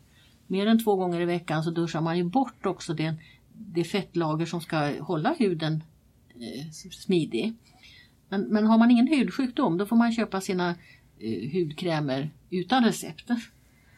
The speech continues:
Och de vanliga mjukgörande krämerna, det, de innehåller antingen ett ämne, ämne som heter karbamid eller ett ämne som heter propylenglykol. Och karbamiden svider.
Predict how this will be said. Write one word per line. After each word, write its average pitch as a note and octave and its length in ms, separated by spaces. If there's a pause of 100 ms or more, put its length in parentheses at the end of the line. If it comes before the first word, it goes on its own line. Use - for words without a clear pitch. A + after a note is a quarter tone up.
(1600)
Och G#3+ 180
de G#3 120
vanliga A#3+ 560
mjukgörande A#3+ 800
krämerna, D3+ 420
det, G#3 240
de G#3+ 160
innehåller G3 400
antingen G#3 380
ett G3+ 60
ämne, F#3 340
ämne F3 280
som - 80
heter E3+ 140
karbamid F3+ 680 (560)
eller E3 380
ett D#3+ 160
ämne D3 300
som D#3+ 140
heter C#3+ 180
propylenglykol. E3 1120 (1300)
Och F3 420 (240)
karbamiden G3 560
svider. F#3+ 540